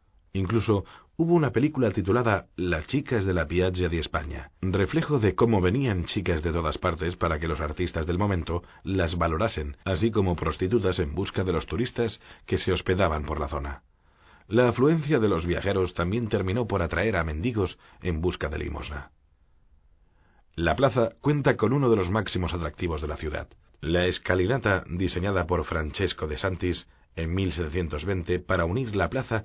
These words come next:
con la iglesia francesa de Trinità dei Monti. De hecho, llamarla escalinata española, como se la conoce popularmente, no sería lo correcto,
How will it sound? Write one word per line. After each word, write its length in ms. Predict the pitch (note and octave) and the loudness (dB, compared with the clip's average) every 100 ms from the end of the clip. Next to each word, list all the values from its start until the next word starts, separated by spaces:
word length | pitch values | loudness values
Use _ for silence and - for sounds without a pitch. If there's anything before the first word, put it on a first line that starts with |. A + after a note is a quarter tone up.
| - - | -6 -12
con 180 | - F2+ | 0 2
la 80 | E2 | 2
iglesia 380 | D2 E2+ D#2+ E2 | 2 0 -2 -2
francesa 540 | E2 E2 F2+ - D#2+ - - - | -2 -2 -2 0 -4 -4 -20 -14
de 180 | - F#2+ | 0 0
Trinità 480 | F2 F#2+ F2+ F2+ G#2 | 2 0 2 2 0
dei 120 | F2+ | 0
Monti. 400 | D#2+ D2 D2+ D2 - - - - - - | -2 -4 -10 -14 -14 -20 -20 -20 -18 -4
De 140 | G#2+ | -2
hecho, 340 | C#3 - G#2+ - - - - | 0 2 0 0 -14 -16 -2
llamarla 500 | F2+ G#2+ G#2 F2+ - - | 2 4 4 2 0 -2
escalinata 800 | F#2+ - - F2+ E2+ G2 B2+ F2+ | -2 -2 -2 -2 0 -2 -2 -2
española, 520 | - E2 B2+ A#2+ A2 - - - | -2 -4 -2 -2 -4 -10 -20 -12
como 240 | - F2 D#2+ | -4 -2 0
se 80 | |
la 100 | E2 | -2
conoce 300 | D2+ E2+ D#2+ | -2 -2 -2
popularmente, 720 | D2 D2 D#2+ E2 F2 D#2+ D#2+ D#2 - - - | -4 -4 -2 0 0 -2 -4 -8 -14 -20 -6
no 220 | G#2 C3+ | -2 -2
sería 280 | D3 D3 C#3+ | 0 0 2
lo 100 | G#2+ | 4
correcto, 480 | F#2+ A2+ - D#2+ | 2 0 -2 -10